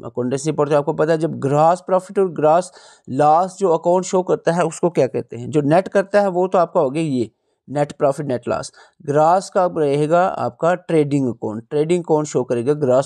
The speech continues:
profit and gross loss। क्वेश्चन नंबर आपका फ़ोर है, on debit side of trading account we record, ट्रेडिंग अकाउंट के जो डेबिट साइड होते हैं वहाँ पर हम क्या रिकॉर्ड करते हैं? डायरेक्ट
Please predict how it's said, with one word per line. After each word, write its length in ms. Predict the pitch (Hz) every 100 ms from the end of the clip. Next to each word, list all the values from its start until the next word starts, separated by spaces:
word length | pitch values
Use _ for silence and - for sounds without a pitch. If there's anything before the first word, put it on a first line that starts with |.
| -
profit 200 | 127 -
and 160 | 151 135
gross 220 | 123 151 - _ _ _ _ - 135
loss। 260 | 131 117
क्वेश्चन 540 | - - 160 - - 190
नंबर 460 | 156 139 151 185
आपका 300 | 165 139 -
फ़ोर 560 | 147 - - 139 165 165
है, 420 | 139 117 135 175 _ _ _ _ _ -
on 300 | 175 196 214
debit 580 | 202 127 135 139 170 202
side 280 | - 190
of 100 | 190
trading 440 | 180 - 175 175 202
account 440 | 185 175 170 165
we 80 | 156
record, 380 | 143 120 120 113
ट्रेडिंग 440 | - 170 180 196
अकाउंट 280 | 175 190 185
के 80 | 196
जो 120 | 175
डेबिट 380 | 147 131 151 190
साइड 320 | - 170 151
होते 180 | 139 160
हैं 80 | 151
वहाँ 180 | 143 147
पर 120 | 151
हम 100 | 143
क्या 220 | - 151
रिकॉर्ड 280 | 120 107 98
करते 300 | - - -
हैं? 200 | - - _ _ _ _ _ _ _ _ _ _ _ _ _ _ _ _ _ _ _ _ _ _ _ _ _ _ _ _ _ _ _ _ _ _ _ _ _ _ _ _ _ _
डायरेक्ट 560 | - 123 135 175 185 -